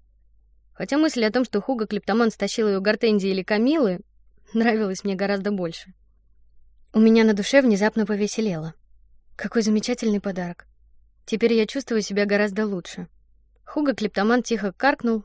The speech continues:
оттолкнулся от карниза и полетел искать своих. Позже днём галки всё ещё кружили над отелем,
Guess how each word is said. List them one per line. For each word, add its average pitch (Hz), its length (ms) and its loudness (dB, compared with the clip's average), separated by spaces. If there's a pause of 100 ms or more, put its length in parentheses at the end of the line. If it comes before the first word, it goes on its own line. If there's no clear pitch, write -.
(160)
оттолкнулся 190 720 -4
от - 80 -20
карниза 208 440 -2
и 185 100 -2
полетел 185 460 -4
искать 185 280 -8
своих. 175 400 -10 (600)
Позже 240 300 2
днём 247 260 2
галки 220 280 0
всё 220 180 -4
ещё 208 180 -4
кружили 214 380 -2
над 214 180 0
отелем, 165 440 -6